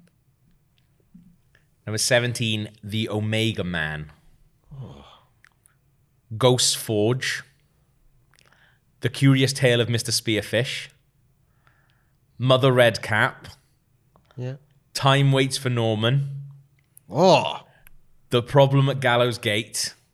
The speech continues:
Speaker 1: And in number eleven, I've got The Eye of Tiresias.
Speaker 2: Oh, I,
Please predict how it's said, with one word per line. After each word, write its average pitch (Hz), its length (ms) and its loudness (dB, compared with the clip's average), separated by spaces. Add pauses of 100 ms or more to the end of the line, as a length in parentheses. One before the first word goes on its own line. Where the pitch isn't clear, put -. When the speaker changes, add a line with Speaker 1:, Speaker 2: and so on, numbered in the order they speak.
(360)
Speaker 1:
And 101 140 -6
in 101 100 -2
number 117 280 0
eleven, 101 640 0 (360)
I've 87 220 -14
got 92 460 -2
The 101 120 -6
Eye 95 180 -2
of 92 120 -6
Tiresias. - 760 -10 (1800)
Speaker 2:
Oh, 185 760 8
I, 151 340 -4